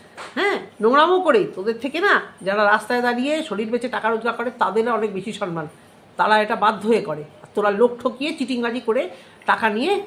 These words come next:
আজকে এটা কেনা, ওটা কেনা, বেড়াতে যাওয়া, গাড়ি ভাড়া করে রাতের অন্ধকারে তারাপীঠে যাওয়া, হুম, ন্যাকামো মারার জায়গা পাও না, গিয়েই আবার অসুস্থ, তো গিয়েই মারণ রোগী আবার বা-, বাড়াবাড়ি শুরু হয়ে গেছে। মাথা পেঁচিয়ে গেছিস কেন?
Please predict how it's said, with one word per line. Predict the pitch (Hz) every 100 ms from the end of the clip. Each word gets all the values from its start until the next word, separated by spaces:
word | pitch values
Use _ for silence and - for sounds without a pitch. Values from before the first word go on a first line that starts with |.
| - -
আজকে | 165 - 277 294 - 131 131 143
এটা | - 220
কেনা, | 196 226 277
ওটা | 190 208
কেনা, | 254 277
বেড়াতে | 196 190 240
যাওয়া, | 247 269
গাড়ি | 254 175
ভাড়া | 196 220 240
করে | 269
রাতের | 220 185 233
অন্ধকারে | 196 208 240 247 196 - - - - - 175
তারাপীঠে | 214 247 254 220
যাওয়া, | 165 131 - - - -
হুম, | 262 370
ন্যাকামো | 208 202 226 240
মারার | 240 247 -
জায়গা | 185 226
পাও | 269 240
না, | 160 127 170
গিয়েই | 220 294
আবার | 311 269
অসুস্থ, | 202 165 - - - - - -
তো | 165
গিয়েই | 156 254 392
মারণ | 349 330 320
রোগী | 294 285
আবার | 240 233
বা-, | 170 190 185
বাড়াবাড়ি | 196 208 208 190
শুরু | 190
হয়ে | 170
গেছে। | 143 - 143 - -
মাথা | 202 240
পেঁচিয়ে | 294 294 330 330
গেছিস | 294 311
কেন? | - 180